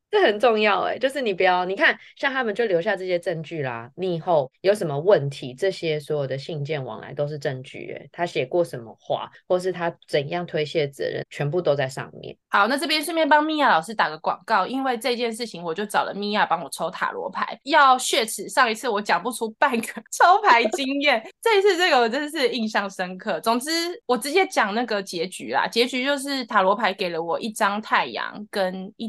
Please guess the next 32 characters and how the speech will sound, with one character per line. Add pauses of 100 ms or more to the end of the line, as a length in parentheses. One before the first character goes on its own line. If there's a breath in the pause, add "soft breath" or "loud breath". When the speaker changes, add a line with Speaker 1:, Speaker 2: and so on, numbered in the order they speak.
Speaker 2:
张
圣 (120)
杯
六，
是
不
是？ (180)
Speaker 1:
哦，
对，
对，
他
建
议
你，
对，
对，
对，
对，
对，
两
个，
Speaker 2:
来，
Speaker 1:
这
两
个
Speaker 2:
来，
米
娅
老
师
解
释